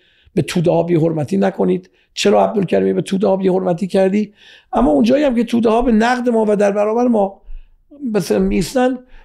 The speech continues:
اونا مورد حمله قرار دادیم که اکثر توده ها، اکثرهم لا یشعرون، اکثرهم لا یفقهون، همون کاری که جریان سنتی هم می‌کنه، اونجایی که بهش رأی می‌دن با شور و حماستشون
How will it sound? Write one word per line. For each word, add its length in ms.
اونا 220
مورد 220
حمله 280
قرار 240
دادیم 200
که 140
اکثر 280
توده 240
ها، 340
اکثرهم 480
لا 180
یشعرون، 460
اکثرهم 380
لا 140
یفقهون، 400
همون 220
کاری 260
که 100
جریان 340
سنتی 440
هم 80
می‌کنه، 260
اونجایی 260
که 240
بهش 400
رأی 260
می‌دن 360
با 260
شور 440
و 40
حماستشون 840